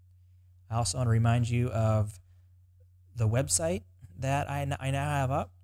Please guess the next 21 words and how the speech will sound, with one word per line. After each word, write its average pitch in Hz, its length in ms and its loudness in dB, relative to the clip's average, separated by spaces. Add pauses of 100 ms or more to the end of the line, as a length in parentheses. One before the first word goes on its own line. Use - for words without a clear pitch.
(120)
You 117 100 -6
can 117 140 -4
check - 240 -8
it 127 60 -4
out 131 260 2
at 110 280 4 (220)
W 131 300 0
W 127 280 0
W 127 300 -2
dot 107 220 2 (120)
independence 139 840 -2
man 127 380 0
dot 135 260 0
com. 104 380 2 (500)
Check - 160 -12
it 190 80 -6
out. 147 220 0 (1120)
I 104 180 0
will 110 120 4
be 110 160 -4
putting 117 400 -2